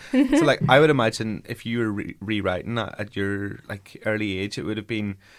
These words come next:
Speaker 2: Goldilocks goes into the Three Bears' house and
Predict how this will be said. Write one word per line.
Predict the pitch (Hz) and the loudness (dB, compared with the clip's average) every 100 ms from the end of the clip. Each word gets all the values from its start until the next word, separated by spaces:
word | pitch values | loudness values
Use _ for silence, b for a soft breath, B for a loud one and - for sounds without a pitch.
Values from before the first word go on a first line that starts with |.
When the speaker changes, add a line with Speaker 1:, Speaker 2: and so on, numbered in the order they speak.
| b b b _ | b b b _
Speaker 2:
Goldilocks | - 113 123 117 117 - | -6 -4 0 0 0 -6
goes | - 110 107 | -10 -8 -6
into | 104 107 | -6 -6
the | 101 | -6
Three | - 110 | -6 -6
Bears' | 104 101 104 | -4 -4 -4
house | - 90 110 - - b b _ | -4 -4 -4 -10 -16 b b _
and | 95 85 87 | -8 -6 -8